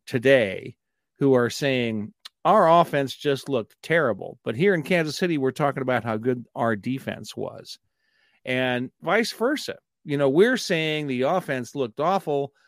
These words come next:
but in Jacksonville, they're saying, "Oh, man, the defense was terrific yesterday ab-,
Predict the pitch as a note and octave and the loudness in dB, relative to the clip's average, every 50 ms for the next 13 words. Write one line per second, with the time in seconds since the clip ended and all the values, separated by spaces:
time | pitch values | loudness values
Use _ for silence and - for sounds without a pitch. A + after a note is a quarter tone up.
0 | _ _ _ - - C3 B2+ B2+ B2 A#2+ A2 C#3+ D#3+ F3 F3+ - - F3 D#3 C3 | _ _ _ -4 -2 0 0 0 0 0 0 2 2 2 2 0 -2 -8 -6 -2
1 | C3 D3 D3 C#3+ C#3 C#3 C#3 B2 B2+ B2 A#2+ - - - C#3+ C3+ C3 B2+ B2 A#2+ | 0 2 2 4 2 2 2 0 0 -2 -2 -2 -4 -2 -2 0 0 0 0 0
2 | B2+ D3+ G3 G3+ E3 C#3+ D3 F3+ A#3 A3 E3 C3+ A#2 A2 G#2+ A2 A2+ F3+ G#3+ G3+ | 2 2 2 2 2 2 2 0 2 2 0 0 -2 -4 -8 -10 -8 -8 -8 -6
3 | - C#3+ B2+ A#2+ - - A#2+ G#2+ - - B2+ B2+ F#3+ C4 B3+ A3+ C#3 G#2 - A#2+ | -6 -8 -8 -8 -10 -12 -12 -12 -10 -8 -2 2 2 2 2 0 -4 -4 -4 -6
4 | A#2 G#2+ - - A2 A2+ A2 G#2+ G#2+ G#2 | -6 -6 -6 -6 -2 -2 0 0 -2 -4